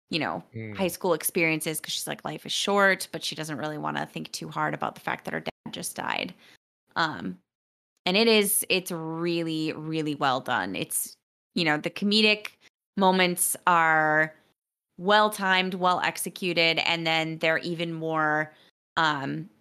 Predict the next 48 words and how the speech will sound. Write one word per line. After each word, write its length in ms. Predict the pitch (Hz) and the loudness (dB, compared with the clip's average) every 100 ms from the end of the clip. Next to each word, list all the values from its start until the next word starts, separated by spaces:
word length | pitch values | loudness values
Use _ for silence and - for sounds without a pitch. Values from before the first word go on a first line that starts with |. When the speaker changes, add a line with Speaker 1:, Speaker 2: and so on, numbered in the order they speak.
| _ | _
Speaker 1:
you 100 | 190 | -2
know, 80 | 160 | -2
kind 160 | 165 165 | 0 -4
of 100 | - | -4
poignant 420 | 196 175 165 156 | -2 2 2 2
against, 460 | 151 156 151 - | 2 0 0 -2
like, 240 | 156 156 - | -4 -6 -2
the, 260 | 156 147 - | 0 0 -2
the 80 | 160 | -4
more 220 | 160 156 | 0 0
dramatic 480 | 160 156 147 160 - | 0 0 0 -4 -6
moments 440 | 156 147 143 - | -4 -2 -4 -6
where, 200 | 156 147 | -2 -2
you 160 | - 156 | -2 -2
know, 200 | 143 143 | 0 0
our 120 | 151 | -2
character 360 | - 151 147 160 | -2 -8 -8 -10
kind 180 | 151 | -8
of 60 | 147 | -6
has 160 | - - | -6 -6
to 60 | - | -8
come 200 | 160 156 | -8 -6
to 80 | |
grips 380 | 156 160 - - | -4 -4 -4 -8
with 300 | - - - - | -10 -14 -18 -16
the 60 | - | -8
fact 260 | - - | -6 -6
that 80 | - | -8
her 100 | - | -10
dad 240 | 170 160 - | -4 -4 -4
has 300 | 160 - 170 | -4 -4 -4
died. 400 | - - - - - _ _ _ _ _ - | -6 -6 -8 -14 -18 _ _ _ _ _ -6
Um, 400 | - 80 175 - _ _ _ _ _ _ - | -6 -6 -10 -14 _ _ _ _ _ _ 0
so 80 | 202 | 2
yeah. 260 | 254 151 - - | 2 0 -8 -4
Speaker 2:
Is 960 | 147 135 123 110 - - - - - - | 0 0 -2 -4 -4 -4 -4 -6 -6 -2
the, 240 | 151 160 | 0 0
is 120 | 131 | 0
there 420 | 139 135 131 139 - | 0 2 2 -2 -6
a 100 | 127 | -12
fair 440 | - 131 131 131 | -4 -2 0 -2
bit 360 | 110 101 131 120 | -6 -4 -2 0
of 500 | 117 110 - - _ - | -2 -4 -10 -20 _ -16
real 380 | 123 131 131 127 | -6 -2 0 -2
Mindy 280 | 127 127 | -2 -4
Kaling 380 | 123 131 131 139 139 | -4 -2 -2 -2 -4
in 80 | |
this? 540 | 139 160 156 - - | -6 -8 -8 -8 -8